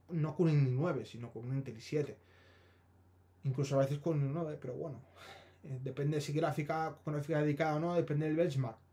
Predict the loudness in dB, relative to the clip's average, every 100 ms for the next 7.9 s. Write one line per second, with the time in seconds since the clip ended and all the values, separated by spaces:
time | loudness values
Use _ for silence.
0 | _ -8 -6 -6 -8 -10 -14 -20 -8 -2
1 | 0 2 4 4 2 -12 _ _ _ -10
2 | -8 -6 -8 -14 -18 _ _ _ -8 -2
3 | -2 -2 _ _ -10 -6 -4 -4 0 0
4 | 0 -4 -6 -4 -2 0 0 -2 -4 -4
5 | -4 -4 -10 -18 _ _ _ _ _ -6
6 | -2 0 -2 -2 -4 -4 -4 -4 -4 -4
7 | -2 -2 2 4 4 4 4 4 0